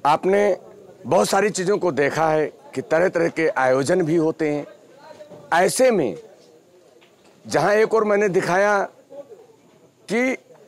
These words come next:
नवरात्रि में किस किस तरह के अलग-अलग जगह पर कार्यक्रम होते रहे, और मैं बताना चाहूँगा कि नवरात्रि की सप्तमी, अष्टमी और नवमी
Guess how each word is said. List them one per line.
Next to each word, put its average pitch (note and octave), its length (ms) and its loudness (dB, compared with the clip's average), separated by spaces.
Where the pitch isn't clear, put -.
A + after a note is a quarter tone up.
नवरात्रि G#3 640 0
में A#3 320 0
किस B3 160 0
किस C#4 220 -2
तरह A3 180 2
के A3 140 0
अलग-अलग F#3 420 2
जगह D#3 200 0
पर E3+ 160 -2
कार्यक्रम C#3+ 480 -2
होते E3+ 300 0
रहे, C3+ 300 -2
और E3 120 2
मैं G3+ 220 2
बताना F3+ 360 0
चाहूँगा G3 360 0
कि F#3+ 120 -4
नवरात्रि D#3 520 0
की F#3+ 160 -4
सप्तमी, G3 640 -2
अष्टमी D#3+ 560 -2
और C#3+ 180 0
नवमी B2+ 580 0